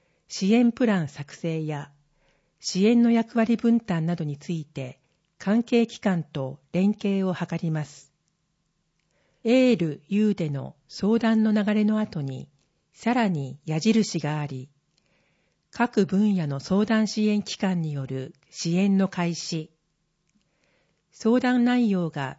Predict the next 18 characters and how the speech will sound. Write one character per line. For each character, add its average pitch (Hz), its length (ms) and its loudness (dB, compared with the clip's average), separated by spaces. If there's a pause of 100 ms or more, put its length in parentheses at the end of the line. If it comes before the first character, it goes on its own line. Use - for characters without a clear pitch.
明 196 180 0
確 220 240 -4
な 208 140 2
場 185 160 -2
合 180 220 -4
は、 160 240 -6 (560)
直 160 160 -2
接 175 560 -6 (480)
専 240 340 4
門 247 200 4
の 240 80 4
相 240 240 4
談 226 220 0
支 226 160 -2
援 226 140 2
機 - 140 -10
関 170 320 -4
に 135 260 -10